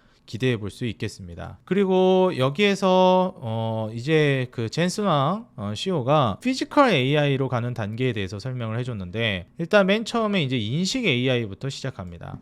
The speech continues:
뭐 다들 아시겠지만 이제 인식 에이아이라고 하면 뭐 음성 인식이라든지, 그 다음에 우리가 흔히 얘기하는 뭐 안면 인식이라든지 이러한 기능들이 이제 초기 단계의 에이아이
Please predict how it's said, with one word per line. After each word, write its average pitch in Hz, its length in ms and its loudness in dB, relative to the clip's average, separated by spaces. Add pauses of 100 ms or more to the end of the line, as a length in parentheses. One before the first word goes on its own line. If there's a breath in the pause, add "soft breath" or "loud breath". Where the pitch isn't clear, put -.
(140)
뭐 110 120 -6
다들 123 260 2
아시겠지만 202 540 0
이제 139 120 0
인식 175 440 -4
에이아이라고 123 640 0
하면 113 580 -2
뭐 107 240 -12
음성 117 340 -2
인식이라든지, 104 1080 -6
그 123 100 -8
다음에 123 520 2
우리가 117 360 0
흔히 165 240 -2
얘기하는 110 420 -2
뭐 98 180 -6
안면 123 380 -2
인식이라든지 101 1000 -4 (180)
이러한 220 360 0
기능들이 147 680 0
이제 120 220 -4
초기 262 320 -6
단계의 147 460 0
에이아이 95 500 -4